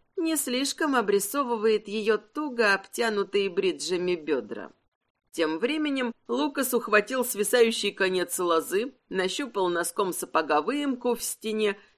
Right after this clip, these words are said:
и тоже начал взбираться. Оказавшись наверху, Виктория легко спрыгнула на землю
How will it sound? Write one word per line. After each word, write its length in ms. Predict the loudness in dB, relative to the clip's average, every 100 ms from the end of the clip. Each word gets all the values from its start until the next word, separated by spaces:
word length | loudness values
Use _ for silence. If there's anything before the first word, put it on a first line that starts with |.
| _ -4
и 140 | -4
тоже 400 | 2 4 4 2
начал 440 | 0 0 0 -2
взбираться. 840 | -2 -6 -2 0 0 -4 -14 -14 -16 _ _ _ _ -12
Оказавшись 720 | -8 -6 2 2 2 -4 -2
наверху, 580 | -2 0 -2 -2 -4 -4 -12 _ _
Виктория 640 | -4 -4 0 0 2 2 2
легко 400 | 2 -2 -4 -4
спрыгнула 640 | -2 0 0 4 6 6
на 160 | 6 2
землю 520 | 2 0 0 -4